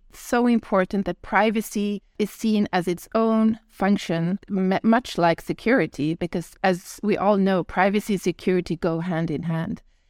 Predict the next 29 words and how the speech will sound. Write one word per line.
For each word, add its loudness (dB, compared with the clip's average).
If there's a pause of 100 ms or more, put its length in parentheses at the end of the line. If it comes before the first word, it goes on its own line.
(120)
But 2 (100)
privacy 0 (140)
is -2
not 4
just -4
about -2 (160)
complying, 0 (240)
and 0
it's -4
not 2
just -4
about 0 (460)
the -2
law. 2 (320)
It's -6
extremely 2
operational, -2 (100)
and 2 (220)
it -2
needs 0
to -2
be, -2
and 0
it's -4
embedded 0 (320)
everywhere 0
in 0
all 0
functions. -4